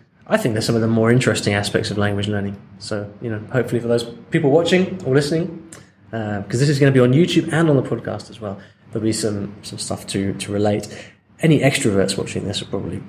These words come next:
turned it off after five minutes. But,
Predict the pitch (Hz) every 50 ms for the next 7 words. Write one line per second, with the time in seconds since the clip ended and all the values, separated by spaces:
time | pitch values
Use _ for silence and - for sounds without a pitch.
0 | - - - - 120 104 101 98 101 117 113 113 - 92 101 - - 95 - -
1 | 92 101 104 104 98 95 - 214 - - - - 185 - - - - 196 - -
2 | - 135 127 117 - 120